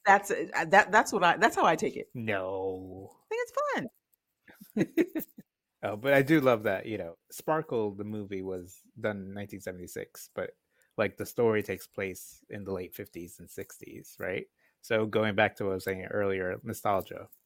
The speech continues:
Speaker 2: right? It's a, it's a common theme that we see, um, throughout their career.
Speaker 1: Yeah. And, um,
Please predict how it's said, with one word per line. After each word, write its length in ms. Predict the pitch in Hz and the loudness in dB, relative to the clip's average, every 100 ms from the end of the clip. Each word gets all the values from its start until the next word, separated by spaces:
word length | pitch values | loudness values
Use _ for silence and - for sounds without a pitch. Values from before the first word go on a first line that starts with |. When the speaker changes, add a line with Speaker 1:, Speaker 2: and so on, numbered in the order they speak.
| _ | _
Speaker 2:
right? 220 | - 90 - _ _ _ _ _ _ - | -6 -4 -6 _ _ _ _ _ _ -6
It's 420 | 107 104 - 117 | -4 -2 -6 -8
a, 140 | 107 110 | -6 -4
it's 160 | 127 113 | -2 -2
a 60 | - | 0
common 300 | 120 110 101 | 2 0 -2
theme 320 | 104 104 90 | -4 -4 -4
that 120 | 90 | -6
we 140 | 98 | -6
see, 400 | - 98 92 92 | -10 -8 -6 -6
um, 400 | 87 87 85 92 - _ _ _ | -8 -10 -12 -16 -20 _ _ _
throughout 280 | 107 87 85 | -2 -2 -2
their 140 | 90 | -8
career. 500 | 90 87 82 85 95 _ _ _ _ - | -10 -8 -8 -10 -12 _ _ _ _ -4
Speaker 1:
Yeah. 220 | 156 123 - _ _ _ _ _ - _ | -4 -4 -10 _ _ _ _ _ -20 _
And, 380 | 196 185 180 170 | 0 0 0 0
um, 540 | 175 170 165 165 165 | 0 0 0 -2 -6